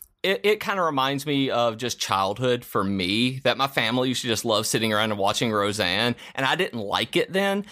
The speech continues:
but I can go back and watch it now, and I see Whedon's hand in it, that I know he was learning how to do what he does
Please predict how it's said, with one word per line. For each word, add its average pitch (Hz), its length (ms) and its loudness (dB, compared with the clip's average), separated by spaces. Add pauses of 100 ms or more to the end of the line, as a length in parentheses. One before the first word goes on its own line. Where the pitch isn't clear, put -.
(200)
but 156 80 0
I 180 80 0
can 220 140 -6
go 175 100 -2
back 160 240 0
and 139 120 0
watch 113 300 0
it - 140 -2
now, 123 520 0
and 143 200 0
I 135 80 2
see 147 340 0
Whedon's 120 380 -2
hand 101 360 2
in 65 160 -4
it, 52 260 -10
that 127 140 -4
I 123 180 0
know 127 600 0
he 123 160 -2
was 117 160 2
learning 113 380 2
how 110 260 2
to 101 80 -6
do 104 180 0
what 104 280 2
he 110 180 -2
does 101 640 2